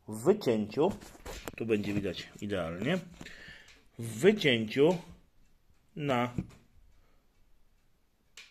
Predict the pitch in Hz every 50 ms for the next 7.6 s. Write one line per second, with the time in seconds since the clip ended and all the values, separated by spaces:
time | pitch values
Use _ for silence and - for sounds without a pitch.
0 | _ _ - 135 123 110 - 123 110 110 110 - - - _ _ 110 113 117 107
1 | - - 104 90 - - - - _ _ _ _ _ _ - - _ _ - -
2 | - 139 135 131 117 127 123 120 - 123 117 - - - 104 - - - _ _
3 | - _ _ _ - - - - 113 110 110 104 104 - 123 120 - 226 254 -
4 | - - - _ _ - - _ _ _ _ _ - - - _ _ _ _ _
5 | _ _ _ _ _ _ _ _ _ _ _ _ _ _ _ _ _ _ _ _
6 | _ _ _ _ _ _ _ _ _ _ _ _ - 117 123 131 131 123 127 -
7 | 151 139 139 - 113 101 - - - 139 151